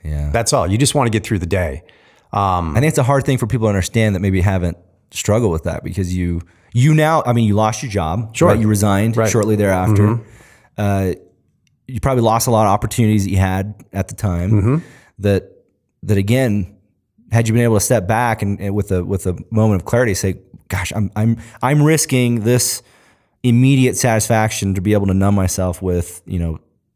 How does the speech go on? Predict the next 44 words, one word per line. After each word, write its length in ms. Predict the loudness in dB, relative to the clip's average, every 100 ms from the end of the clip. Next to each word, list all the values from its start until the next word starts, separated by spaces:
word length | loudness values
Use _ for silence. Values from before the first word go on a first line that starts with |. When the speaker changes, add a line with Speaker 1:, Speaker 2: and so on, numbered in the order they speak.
| _
Speaker 1:
ten 240 | -4 -2 0
years 240 | 0 -2
of 80 | -4
employment," 460 | -6 -4 -2 -2 -4
or, 120 | -4
or 120 | -2
being 220 | -2 0
able 180 | 0 0
to 180 | -2 -4 -8 -20 -20 _ _
have 280 | -4 -4 -4
the 80 | -8
dream 500 | -4 -2 0 2 0
job 300 | 0 0 0
that 100 | -4
you've 140 | -4
always 300 | -2 -4 -4
wanted 260 | -2 -2 -4
to. 140 | -4
Speaker 2:
Right. 240 | 0 0 -4 -12 _ 0
No, 80 | 2
you, 200 | 2 2
you 160 | 2
don't 220 | 4 2 0
think 180 | -2
that 140 | -2 -2
far. 280 | -4 -4 -4
You 140 | -2 2
really 180 | 2 2
don't. 280 | 0 -4 -12 _ _ _ _ _ -20 -20 -20 -20 _
I, 320 | -4 -4 -6 -8
I, 40 | -4
at 320 | -2 -2 0
no 180 | 2 2
point 540 | 2 0 2 0 -4 -4
over 120 | -2
the 60 | 0
past 300 | 0 -2 -2
few 120 | 0
years 360 | 2 2 0 0
did 120 | 0
I 80 | 0
think 220 | 0 0
to 60 |
myself, 600 | -2 0 0 0 -2 -8